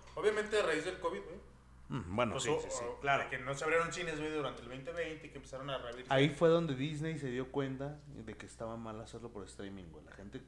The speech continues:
Speaker 2: quiere ir al cine también. Porque no fue solo el
Speaker 1: Es que
Speaker 2: personaje, creo que mucha gente también
Speaker 1: es que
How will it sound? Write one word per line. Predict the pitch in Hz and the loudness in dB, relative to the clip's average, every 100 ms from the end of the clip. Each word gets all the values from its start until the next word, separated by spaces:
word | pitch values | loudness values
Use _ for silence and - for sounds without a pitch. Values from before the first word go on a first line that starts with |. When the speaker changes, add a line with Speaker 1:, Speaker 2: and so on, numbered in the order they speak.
| - | -8
Speaker 2:
quiere | 135 165 | -4 -2
ir | 147 120 | -2 -4
al | 104 | -6
cine | 123 120 | -10 -10
también. | 95 92 104 107 - - - - - | -10 -10 -10 -12 -14 -20 -20 -20 -4
Porque | 139 131 | -2 2
no | 135 165 | 2 6
fue | 208 | 8
solo | 214 220 | 10 10
el | |
Speaker 1:
Es | 214 | 10
que | |
Speaker 2:
personaje, | 170 135 143 170 143 | 6 6 4 4 2
creo | 139 | -2
que | 180 | -2
mucha | 180 180 | -4 -6
gente | - 170 175 | -6 -6 -4
también | 175 139 131 143 | -2 0 0 0
Speaker 1:
es | 165 | 0
que | 151 | -2